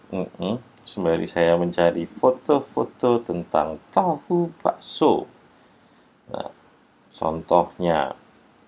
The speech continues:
mhm, tahu bakso ada di sini.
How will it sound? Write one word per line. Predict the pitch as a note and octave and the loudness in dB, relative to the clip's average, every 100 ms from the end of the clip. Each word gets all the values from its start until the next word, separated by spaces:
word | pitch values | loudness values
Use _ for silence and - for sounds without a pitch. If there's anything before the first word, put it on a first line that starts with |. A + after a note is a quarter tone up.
| _ _ _ _ _ _ _ _ _ _ - | _ _ _ _ _ _ _ _ _ _ -12
mhm, | E2 D#2+ D#2+ D#2+ E2+ F#2+ F#2 F2+ F2 - | -8 -6 -6 -8 -8 -6 -6 -6 -6 -6
tahu | - - - | -8 -6 -6
bakso | - - - G2 F#2 F#2+ G2 - | -8 -8 -6 0 2 0 -2 -4
ada | - C#2+ D2 | -6 -6 -10
di | - - - | -10 -14 -18
sini. | - - C2 C2+ C#2 - | -16 -12 -12 -12 -14 -16